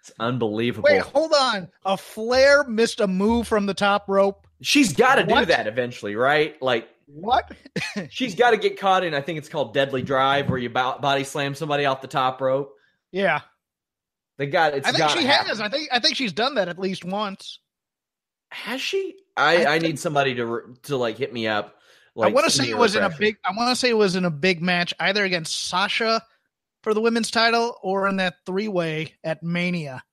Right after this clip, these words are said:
Speaker 2: when they were first brought up. I, I'm not sh-, certain of that, but I thought I'd seen it at least once.
Speaker 1: Asuka gets the hot tag. She and Mandy work really well together, I think.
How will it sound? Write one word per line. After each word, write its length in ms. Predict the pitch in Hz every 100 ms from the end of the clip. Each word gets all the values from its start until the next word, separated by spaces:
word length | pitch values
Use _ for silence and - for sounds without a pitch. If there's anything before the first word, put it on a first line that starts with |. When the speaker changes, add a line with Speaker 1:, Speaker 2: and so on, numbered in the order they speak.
| _ _ _ _ _ _ _ -
Speaker 2:
when 120 | 170
they 120 | 170 160
were 100 | 151
first 420 | - 175 - -
brought 280 | 165 160 156
up. 320 | 156 143 - -
I, 140 | 170 180
I'm 180 | 175
not 300 | 180 190 196
sh-, 140 | - -
certain 380 | - 196 190 160
of 100 | 135
that, 220 | 131 120 -
but 100 | 147
I 80 | 147 -
thought 180 | 196 214
I'd 200 | 170 151
seen 180 | 175 160
it 60 |
at 100 | 147
least 380 | 160 151 131 -
once. 400 | 127 120 - - _ _ _ _ _ _ _ _ _ _ _ _ _ _ _ _ _ _ _ _ -
Speaker 1:
Asuka 340 | 143 143 143
gets 200 | 123 135
the 80 | -
hot 280 | 131 131 131
tag. 580 | - 135 135 135 135 135 127 _ _ _ _ _ _ _ _ _ _ _ _ _
She 200 | - 220
and 80 | 180
Mandy 300 | 143 139 139
work 260 | 127 120 120
really 240 | 127 123
well 220 | 113 110
together, 380 | 110 101 101 92
I 100 | 92
think. 320 | 92 85 82